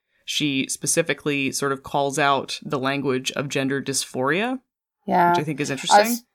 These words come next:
Speaker 2: yeah, I've still had st-, I think they need a label for it
Speaker 1: Mm-hmm.
Speaker 2: from insurance. Like,
Speaker 1: Yeah.
Speaker 2: that's, that's the way
Speaker 1: Oh
Speaker 2: I
Speaker 1: my
Speaker 2: see
Speaker 1: God,
Speaker 2: it. Like,
Speaker 1: right?
Speaker 2: legitimate, yeah.
Speaker 1: It's, it,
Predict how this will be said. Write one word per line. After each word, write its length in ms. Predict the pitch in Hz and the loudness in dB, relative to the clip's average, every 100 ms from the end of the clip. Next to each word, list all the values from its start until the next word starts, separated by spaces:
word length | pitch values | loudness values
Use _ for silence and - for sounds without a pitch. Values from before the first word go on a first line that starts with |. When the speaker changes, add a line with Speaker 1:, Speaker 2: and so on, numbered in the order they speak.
| _ - | _ -6
Speaker 2:
yeah, 280 | 175 143 | 4 6
I've 200 | 143 196 - | 8 6 2
still 220 | 190 180 | -2 0
had 200 | 180 175 | 0 -4
st-, 120 | - - - - | -20 -20 -20 -2
I 100 | - | 0
think 300 | 214 254 240 | 2 0 2
they 140 | 220 208 | 2 2
need 300 | 185 196 202 | 2 2 4
a 80 | 185 | 2
label 600 | 180 170 160 185 202 226 | 2 2 2 4 2 2
for 340 | - 233 247 | 4 6 6
it 320 | 311 - - _ - | 2 -2 -12 _ -6
Speaker 1:
Mm-hmm. 100 | 170 151 | -4 2
Speaker 2:
from 360 | 175 190 254 - - | 2 0 -6 -10 -6
insurance. 760 | 196 208 233 233 269 - - - - | -6 -2 2 2 0 -2 -4 -6 0
Like, 160 | 156 | 0
Speaker 1:
Yeah. 80 | - | 4
Speaker 2:
that's, 240 | 202 165 - | 4 4 2
that's 240 | 175 180 - | 0 0 0
the 80 | 175 | 2
way 160 | 170 | 6
Speaker 1:
Oh 40 | 180 | 6
Speaker 2:
I 40 | |
Speaker 1:
my 80 | 339 | 6
Speaker 2:
see 80 | 180 | 4
Speaker 1:
God, 220 | 269 143 | 4 4
Speaker 2:
it. 20 | - | 2
Like, 80 | 170 | 2
Speaker 1:
right? 140 | 262 | 2
Speaker 2:
legitimate, 500 | 170 170 170 170 - - | 0 -2 -2 -2 -4 -4
yeah. 260 | 165 - - _ _ _ _ _ _ - - - - _ _ _ - - | 0 0 0 _ _ _ _ _ _ -14 -14 -14 -20 _ _ _ -14 0
Speaker 1:
It's, 220 | 202 - - | 0 0 -2
it, 200 | - | -6